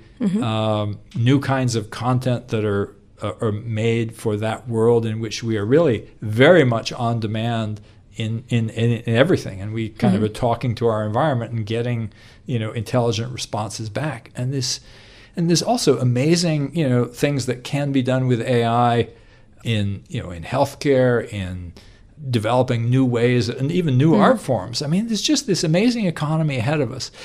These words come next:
Speaker 2: And it's so interesting to me that we only think that technology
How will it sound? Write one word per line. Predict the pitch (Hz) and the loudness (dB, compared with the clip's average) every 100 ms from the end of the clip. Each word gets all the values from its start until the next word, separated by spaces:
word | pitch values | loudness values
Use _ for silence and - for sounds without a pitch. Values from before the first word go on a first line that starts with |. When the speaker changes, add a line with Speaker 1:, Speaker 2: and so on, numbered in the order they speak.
| - - | -16 -8
Speaker 2:
And | 226 | -4
it's | 254 | -2
so | - 302 339 | 0 2 2
interesting | 240 247 220 185 165 139 | 2 0 0 0 0 -2
to | 127 127 | -2 0
me | 123 120 113 - - - - - - _ - - - | 2 2 -4 -8 -20 -20 -20 -20 -20 _ -20 -20 -8
that | - 139 139 131 - - - - - | 0 4 4 0 -6 -20 -20 -20 -6
we | 143 240 220 - - - - - _ _ - | 2 4 2 -2 -20 -20 -20 -20 _ _ -2
only | 170 226 269 240 196 165 127 | 2 4 2 -2 0 0 0
think | - 170 147 - - | -2 0 0 -4 -8
that | 131 127 127 | 0 0 0
technology | - 131 131 127 123 123 - 120 110 | 0 2 2 0 0 0 -2 -2 -2